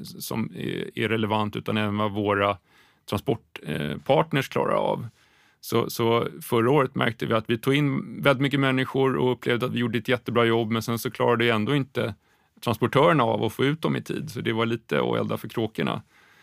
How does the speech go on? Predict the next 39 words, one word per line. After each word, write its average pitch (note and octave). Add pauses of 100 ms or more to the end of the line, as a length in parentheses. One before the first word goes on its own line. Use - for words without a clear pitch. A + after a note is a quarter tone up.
(120)
Så -
nu A#2+
hoppas C3
jag A#2
att -
det A2+
blir G2+ (140)
en, G2+
en G2+
betydligt - (400)
jämnare, C3 (120)
hög C#3
men C3
jämn C3+
försäljning A2+
och G#2+
en G2+
bättre -
kundupplevelse. - (640)
Men, B2
men A#2+
som A#2
sagt, -
generellt A2+
så, -
så -
tycker -
vi -
att - (140)
det -
är, G#2
det G#2
är A2+
bra. A2
Det C3+
är -
mycket C#3
bättre C3
än, A#2